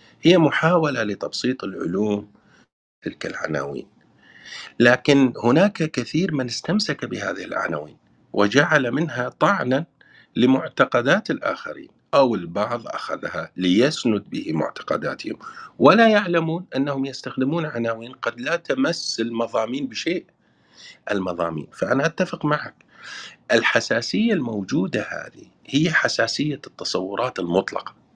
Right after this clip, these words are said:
بمعنى أنا في الماضي كان لدينا الحلاق،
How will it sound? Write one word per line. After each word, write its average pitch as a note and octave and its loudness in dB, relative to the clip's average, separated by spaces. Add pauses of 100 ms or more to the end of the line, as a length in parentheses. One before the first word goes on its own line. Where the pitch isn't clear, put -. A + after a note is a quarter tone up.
بمعنى B2 2 (800)
أنا A#3+ 4
في - -2
الماضي A2 2 (440)
كان D3 4
لدينا A#2 -2
الحلاق، - -2